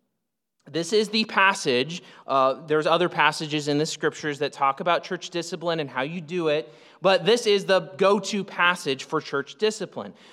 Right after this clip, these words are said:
But what you need to recognize, even as we enter this passage and walk through it, it is set in the context of how much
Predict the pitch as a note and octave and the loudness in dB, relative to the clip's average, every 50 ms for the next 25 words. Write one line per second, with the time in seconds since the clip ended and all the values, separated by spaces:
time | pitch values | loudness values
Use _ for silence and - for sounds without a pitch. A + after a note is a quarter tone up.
0 | - _ E3+ E3 D#3 F#3 G#3 C4+ D#4+ E4+ E4 D#4+ D#4 C4 A#3+ A3 G3 G3+ B3 C4 | -6 _ 0 2 4 4 2 4 4 4 4 4 2 2 2 4 4 4 2 2
1 | C4 A#3+ G3 F3 E3 C#3+ C3 C3 C3+ D3+ D3+ E3 G3 F#3 G3+ F#3 F3 D#3+ D#3+ D#3+ | 0 -4 -4 -2 0 2 2 4 2 0 0 -4 -4 0 2 2 0 0 -2 -4
2 | - - F3 A3+ C4+ - D4+ C#4+ A3+ G3+ - - - F3+ D3+ D3 D3 E3+ D#3+ D3 | 0 2 2 2 2 0 0 2 2 0 0 0 2 2 2 4 2 0 -2 0
3 | C#3 D3 D3 C#3+ D3 C#3 C3+ - - - C4 D4 A#3+ F3 F#3 F3 - F#3+ G#3+ A#3+ | 0 0 2 4 4 4 2 0 -6 -6 -2 2 2 2 2 0 0 0 0 2
4 | B3 G3 - - - - G3+ G#3 C4 C4+ - - A3 G#3 G3 F#3 D#3+ - - - | 0 0 -2 -6 -4 0 2 2 2 2 2 0 0 0 0 -2 -4 -8 -12 -8
5 | - G3+ A3 C4 C#4+ C4 C4 - - C3 G2 - - - - - _ _ _ _ | -2 0 0 2 0 0 -4 -6 -8 -10 -10 -10 -14 -20 -20 -20 _ _ _ _
6 | - - - - - F#3 F#3 - - - - A3 A#3+ C#4+ D4+ C#4+ B3 G#3+ G3+ A3 | -20 -20 -8 0 0 2 2 0 -2 0 4 4 6 6 6 6 4 4 4 4
7 | A#3+ G#3+ C#3 B2+ B2 - - - | 4 4 4 2 0 -4 -10 -16